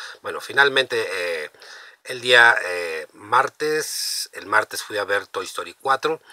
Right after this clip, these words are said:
Eh, ¿qué les digo, mis hermanos? Yo no llevaba ninguna gran ilusión de esta película, ningún entusiasmo, porque a mí, eh, los teaser, no los trailers, mis hermanos, sino los primeros avances, los teaser,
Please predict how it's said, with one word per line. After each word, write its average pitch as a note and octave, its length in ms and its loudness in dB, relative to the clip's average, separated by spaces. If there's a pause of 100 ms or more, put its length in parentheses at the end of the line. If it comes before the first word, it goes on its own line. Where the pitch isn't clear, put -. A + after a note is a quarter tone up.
(500)
Eh, E2+ 480 -2 (500)
¿qué C#3+ 100 -2
les C3 160 -4
digo, B2 200 0
mis A#2 160 -2
hermanos? A#2 420 -2
Yo A#2+ 160 -2
no B2+ 80 -4
llevaba A#2+ 320 -2
ninguna G#2+ 960 -2 (180)
gran A#2 220 -6
ilusión A2+ 400 -6
de G#2+ 80 -8
esta - 180 -8
película, A#2 400 -6
ningún G2+ 320 -6
entusiasmo, A2+ 640 -4 (400)
porque D3+ 440 2
a A#2+ 120 2
mí, B2+ 360 0
eh, G2+ 260 0
los G#2 340 -4
teaser, A#2 420 2 (140)
no G#2 200 -6
los C#3 220 -4
trailers, F#2+ 380 2
mis - 160 -10
hermanos, D#2 280 -12
sino - 180 -12
los - 120 -12
primeros E2 400 -6
avances, A2 400 2
los D#2 160 -12
teaser, C3+ 320 -4